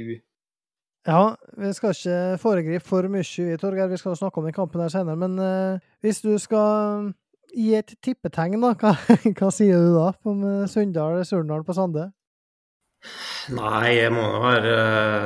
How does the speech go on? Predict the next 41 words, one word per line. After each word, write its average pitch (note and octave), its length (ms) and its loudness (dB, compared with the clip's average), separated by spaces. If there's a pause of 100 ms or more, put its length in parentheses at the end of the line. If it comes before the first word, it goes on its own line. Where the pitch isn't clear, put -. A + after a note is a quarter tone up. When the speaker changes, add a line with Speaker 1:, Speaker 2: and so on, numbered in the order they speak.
Speaker 3:
eh, G2+ 40 -8 (600)
si A#2+ 320 0
U, A#2 240 2
jeg A2+ 160 6
også, B2 160 4
da. - 240 -6 (240)
Fordi C3+ 160 -2
at A#2 220 -2
jeg A#2+ 100 0
må A#2+ 140 0
bruke A#2 260 -2
litt A#2+ 220 0
hjerte A#2+ 340 2
og A2+ 140 2
litt G#2+ 180 -2
hode, A2+ 400 -2
så B2 180 -2 (840)
Speaker 2:
<laughs> - 1120 -20
Speaker 3:
hvis - 140 -6
du F3 40 0
ser D3+ 320 6
på D#3 80 4
høstsesongen, B2+ 800 2
da, C#3 80 6 (100)
og A#2+ 220 4
utviklingen G2+ 580 -6
til A#2 140 -2
laget, A2 400 2
så, A2+ 160 0 (2000)
så C3 220 -6
er G#2 160 0
jo G#2+ 80 -4
Surndalen A2 500 -2
det A2 80 -2
laget A2 380 -2
som A#2+ 100 -6
er G#2+ 140 0
i - 40 -6
best - 300 -6
form, A2 320 -2
og A2 560 -2